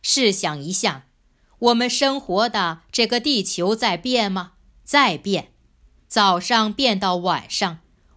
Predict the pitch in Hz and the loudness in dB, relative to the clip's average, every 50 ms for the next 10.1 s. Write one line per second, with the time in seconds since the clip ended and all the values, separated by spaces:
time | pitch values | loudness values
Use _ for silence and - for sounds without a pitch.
0 | _ - 233 240 226 196 160 151 - - 277 269 247 233 214 208 - _ _ - | _ 0 4 4 4 4 2 -2 -2 0 2 2 2 0 -2 -6 -10 _ _ -2
1 | 233 226 220 214 208 214 220 247 208 180 170 180 175 156 156 - 180 165 143 - | 2 2 2 2 2 0 0 0 0 0 -2 -2 -2 -2 -2 -2 -2 -2 -2 -4
2 | - - - 220 190 151 - _ _ _ _ _ _ _ _ _ _ _ - - | -6 -6 -2 -2 -2 -4 -6 _ _ _ _ _ _ _ _ _ _ _ -4 0
3 | 226 220 214 214 - 226 220 220 220 - - 254 247 254 254 - - 269 269 - | 0 0 0 0 0 0 0 0 -2 -2 0 0 0 0 -2 -4 -4 -4 -4 -4
4 | 170 143 139 151 175 190 190 - _ _ _ _ _ _ - 220 226 240 254 277 | -4 -2 -2 -2 -2 -4 -6 -10 _ _ _ _ _ _ 0 2 2 2 2 0
5 | 247 - 269 262 262 247 - - 277 277 262 - - 220 208 196 330 339 302 196 | -2 -2 -2 -2 -2 -2 -2 0 0 0 -2 -2 -4 -4 -4 -2 -2 0 0 -2
6 | 156 - - 156 120 - _ _ _ _ _ _ _ _ _ - - - - 233 | -2 -4 -6 -8 -8 -10 _ _ _ _ _ _ _ _ _ -4 -2 0 2 2
7 | - - - 214 214 - 254 226 240 233 220 208 262 269 269 254 240 220 220 208 | 0 0 -2 -4 -2 -2 -2 0 0 0 0 0 0 0 2 2 2 0 -2 -4
8 | 196 - _ _ _ _ _ _ _ _ _ _ _ - - - 226 226 233 233 | -6 -8 _ _ _ _ _ _ _ _ _ _ _ -8 -2 2 2 2 2 0
9 | 220 - 202 175 170 165 208 220 226 208 170 156 170 190 - - 208 208 208 202 | 0 0 0 0 0 0 0 0 0 0 -2 -4 -4 -4 -2 -2 0 -2 -2 -2
10 | - | -6